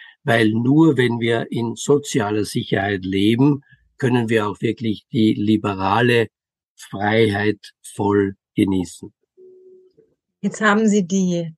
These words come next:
Speaker 2: ja, parlamentarische Demokratie angesprochen, die ja in Europa in vielen Ländern vertreten ist, würde ich jetzt so schon mal sagen. Wie gefährdet sehen Sie denn momentan die Demokratie in Europa?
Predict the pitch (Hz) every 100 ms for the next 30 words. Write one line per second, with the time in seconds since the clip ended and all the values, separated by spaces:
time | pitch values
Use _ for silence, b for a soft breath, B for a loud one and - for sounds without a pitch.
0 | _ - 175 180 185 185 175 170 214 233
1 | 226 202 196 180 175 170 - 233 160 160
2 | 156 160 - 160 160 160 156 - 190 190
3 | 175 175 165 208 277 302 294 247 208 190
4 | - 277 277 226 208 214 196 190 - 185
5 | 185 175 156 - - 175 175 165 165 165
6 | 170 156 - - 165 165 160 165 160 160
7 | B B B - 214 262 - 233 254 262
8 | 233 220 208 202 185 185 175 170 165 160
9 | 175 180 170 160 - 185 185 175 165 -
10 | 175 - - 190 170 175 160 170 170 170
11 | 180 139